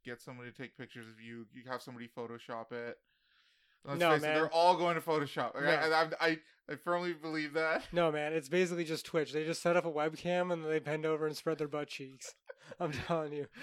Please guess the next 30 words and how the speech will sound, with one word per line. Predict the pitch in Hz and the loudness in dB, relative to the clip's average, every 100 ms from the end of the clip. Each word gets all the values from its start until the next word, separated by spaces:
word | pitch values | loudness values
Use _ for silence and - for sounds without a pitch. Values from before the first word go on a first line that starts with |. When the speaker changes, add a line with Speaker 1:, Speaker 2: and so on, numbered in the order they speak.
| - | -6
Speaker 2:
that's | - 175 196 | 2 2 4
OnlyFans | 180 170 170 160 156 151 143 | 0 0 0 0 -2 -2 -6
to | - | -8
me. | 151 135 123 _ - - _ | -8 -10 -16 _ -20 -20 _
It's | 170 165 - - | -4 -4 -8 -12
no | 165 180 190 | 0 4 6
effort | 175 160 185 | 4 2 0
required. | 165 160 - 160 151 147 143 | -2 -2 0 0 2 0 -4
It's | 143 | -2
Speaker 1:
Mm-hmm. | 151 | -2
Speaker 2:
like, | 143 143 | -2 -2
"I'm | 175 170 | 0 0
attractive | 175 - 156 156 175 160 | 0 0 0 2 -2 -2
and | 151 | -4
you | 160 | -2
wanna | 156 | 0
see | 151 165 156 | -2 -4 -6
me | 151 | -4
naked. | 151 143 139 131 131 | -4 -4 -6 -10 -12
Speaker 1:
Mm-hmm. | 131 135 110 _ _ _ | -20 -18 -20 _ _ _
Speaker 2:
Bend | 151 160 160 | 0 2 4
over, | 160 151 139 | 4 2 -2
spread | 165 - 156 | -6 -2 -2
butt | 143 147 | -2 -6
cheeks. | - 135 127 - - _ _ _ _ - - | -8 -10 -12 -14 -16 _ _ _ _ -20 -8
Fifteen | - 170 - 170 | -4 -2 0 2
dollars | 170 170 160 | 4 6 4
a | |
month, | 160 156 151 | 2 0 0
Speaker 1:
Fifteen, | 135 147 | 0 -2